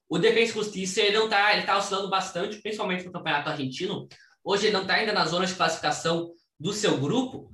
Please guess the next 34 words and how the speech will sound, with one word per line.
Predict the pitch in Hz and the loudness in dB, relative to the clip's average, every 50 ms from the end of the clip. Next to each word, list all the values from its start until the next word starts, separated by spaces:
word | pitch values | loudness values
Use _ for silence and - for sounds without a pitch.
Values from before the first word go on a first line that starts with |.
| - - - | -20 -10 -2
que | - 175 | 2 2
é | 175 | 4
dado | 170 170 156 156 151 - | 4 4 2 2 2 0
pelos | 156 147 147 139 135 | -2 -2 -2 -2 -2
velhos, | 131 147 196 220 175 - - - - _ _ _ _ - | 0 0 2 2 0 -2 -4 -8 -14 _ _ _ _ -4
mas | - 160 185 208 | -2 0 0 0
assim, | 190 - 208 180 147 131 - - | 0 -2 -2 -2 -2 -2 -4 -4
é, | 143 156 156 156 143 127 - - | -2 0 2 2 0 -2 -4 -4
o | - 196 214 220 220 202 185 175 - - | -4 -2 0 0 0 0 0 -2 -4 -4
Independente | 180 190 202 208 196 196 196 - | -4 -2 -2 0 0 -2 -2 -2
Del | 196 180 | -2 0
Valle | 165 170 180 190 185 | 2 2 2 2 0
já | 196 196 | -2 -4
é | 190 | -4
um | 185 | -4
projeto | - 185 170 180 175 170 - | -6 -6 -2 -2 -2 -2 -2
que | - | -4
tá | 185 180 | -4 -4
um | 180 | -4
pouquinho | - 185 185 - 220 208 | -4 -6 -6 -4 -2 0
mais | 190 175 165 151 | 0 0 0 0
de | 156 | 0
longo | 160 160 165 165 | 0 -2 -2 -2
prazo, | - 156 147 147 156 180 220 233 - - - - _ - _ - | -2 0 2 2 2 2 0 -4 -10 -12 -20 -20 _ -18 _ 0
e | 202 | 0
esse | 226 226 220 - - | 0 0 0 -6 -8
time | - 240 233 | -4 0 2
do | 220 214 | 2 4
Independente, | 208 220 208 208 196 196 202 - - - | 4 4 2 2 0 0 0 -2 -4 -4
é, | - 165 160 | -2 0 0
do | 151 160 160 | 0 0 0
Defensa | 170 170 170 185 190 202 - | 0 0 0 0 0 0 0
e | - | -2
Justiça, | 185 156 - - 196 214 - - 151 131 - - | -4 -6 -6 -6 -6 -4 -4 -4 -4 -6 -6 -10